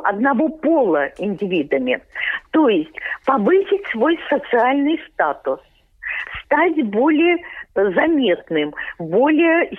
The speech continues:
сильным, по крайней мере, выглядеть. Были целые такие, э, ритуалы, когда, которые сохранились,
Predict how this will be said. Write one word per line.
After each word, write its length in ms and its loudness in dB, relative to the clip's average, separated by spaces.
сильным, 400 -6
по 120 0
крайней 300 2
мере, 240 2
выглядеть. 880 0
Были 420 2
целые 400 2
такие, 580 0
э, 340 2
ритуалы, 720 2
когда, 600 0
которые 400 0
сохранились, 580 0